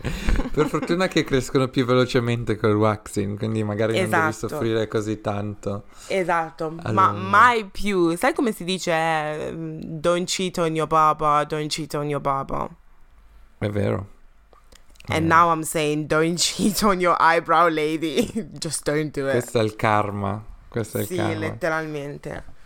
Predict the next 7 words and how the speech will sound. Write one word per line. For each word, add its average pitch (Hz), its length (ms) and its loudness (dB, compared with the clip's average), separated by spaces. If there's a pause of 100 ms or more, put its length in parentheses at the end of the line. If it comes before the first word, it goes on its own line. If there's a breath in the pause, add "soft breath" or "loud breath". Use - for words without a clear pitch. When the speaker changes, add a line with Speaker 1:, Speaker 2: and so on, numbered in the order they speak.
(180 soft breath)
Speaker 2:
Letteralmente. 90 600 -8
Però, 302 180 2
Speaker 1:
<laughs> 214 640 -2
Speaker 2:
vabbè, 196 440 -10 (220)
è - 60 -10
andata 180 280 -6
così. 170 360 -8